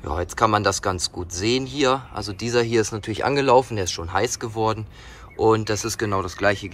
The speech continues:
System sozusagen, genau der gleiche. Jetzt kommt der natürlich einfach wieder eingebaut,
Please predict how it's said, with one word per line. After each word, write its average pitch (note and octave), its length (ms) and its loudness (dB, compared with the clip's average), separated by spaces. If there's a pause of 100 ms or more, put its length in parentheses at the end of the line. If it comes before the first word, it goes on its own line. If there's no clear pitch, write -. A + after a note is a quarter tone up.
(160)
System C3+ 540 2
sozusagen, B2 560 4
genau G2 180 0
der F2+ 140 0
gleiche. B2+ 500 6 (1800)
Jetzt - 140 -8
kommt A2+ 220 4
der A2+ 100 8
natürlich G#2 480 2
einfach F2+ 500 2 (1300)
wieder A#2+ 340 8
eingebaut, D3+ 760 6